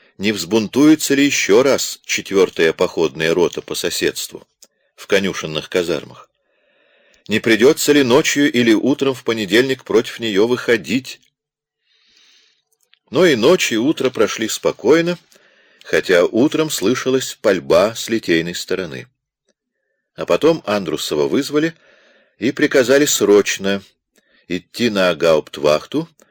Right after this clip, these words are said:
и освободить узника барона Клода, да и всех, кто там сидит. Гауптвахта была по ту сторону Марсового поля.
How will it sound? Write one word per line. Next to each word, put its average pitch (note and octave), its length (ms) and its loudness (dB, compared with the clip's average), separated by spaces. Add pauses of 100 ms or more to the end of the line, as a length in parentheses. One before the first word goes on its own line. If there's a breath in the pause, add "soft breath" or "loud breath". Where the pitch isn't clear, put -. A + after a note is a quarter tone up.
(520)
и E2 80 -4
освободить G2 800 0
узника F2 560 -2
барона D#2+ 400 2
Клода, D2 580 -2 (800)
да D2+ 140 -4
и C2+ 100 -4
всех, C3 400 0
кто G#2 220 -2
там G2+ 180 -4
сидит. - 520 -12 (1160)
Гауптвахта F#2 760 -2
была F2+ 280 2
по F2+ 140 -4
ту F#2+ 120 -4
сторону E2+ 420 -4
Марсового E2+ 420 -2
поля. C#2+ 420 -2